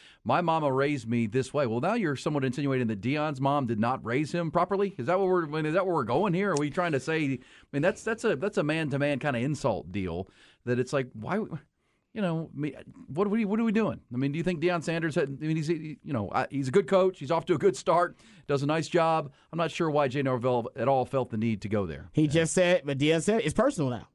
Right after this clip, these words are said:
Speaker 1: Yeah,
Speaker 2: You made
Speaker 1: oh,
Speaker 2: it personal.
Speaker 1: that would be personal.
Speaker 2: You made it personal. I mean, and, I mean, it's working, right? All of this stuff is working for Deion. With the, the, the pre-fight hype stuff is working.
Speaker 1: Oh, sure.
Speaker 2: They, the ratings are there. Now, the, you go look at the ticket sales,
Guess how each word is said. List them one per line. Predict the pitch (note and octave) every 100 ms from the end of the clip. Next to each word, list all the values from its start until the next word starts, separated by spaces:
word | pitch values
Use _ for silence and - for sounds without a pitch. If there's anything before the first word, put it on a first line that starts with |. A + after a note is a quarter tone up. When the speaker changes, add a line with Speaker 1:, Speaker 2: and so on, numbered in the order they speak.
| _
Speaker 1:
Yeah, | A2 D3+
Speaker 2:
You |
made | D#3+ D#3+
Speaker 1:
oh, |
Speaker 2:
it |
personal. | A3 A#3+ G3 B2+
Speaker 1:
that | G2
would | F3+ G#3+
be |
personal. | G3+ D#3 D#3 F3 D3+
Speaker 2:
You |
made | D3+ E3
it | E3
personal. | G3 G#3+ F3 C#3 C3
I | F3
mean, | F#3 G3 F3 - - -
and, | A3+ A#3+ A#3+ F#3+
I |
mean, | G#3+ G#3 G3+ -
it's | G3
working, | G3 C#4 A#3+ D3
right? | D#3 F#3+
All | D#3 G3+
of | A3
this | G#3+
stuff | - G#3+
is |
working | F3+ G#3+ G3+
for | D#3+ D#3
Deion. | D#3+ E3 D#3 D3+ D3
With | C#3+
the, | D3 D3
the, | C3+ C3
the | C3
pre-fight | - G3+ F#3+ - E3+ E3+
hype | - D3+ D#3+ D3+
stuff | - D3+
is | C#3
working. | C3+ D3+ D#3+
Speaker 1:
Oh, | D3+
sure. | C#3+ C3 - -
Speaker 2:
They, | A#2+ C#3
the | C3+ C#3
ratings | D3+ E3 D#3+ D#3
are | D3+
there. | D3 D3+ D3+ D3
Now, | D3+ E3 D#3+
the, | D3 C#3 - -
you | - F#3
go |
look | F3 D#3+
at | C#3+
the | C3+
ticket | - E3+ C#3
sales, | - C3+ C3+ C3 B2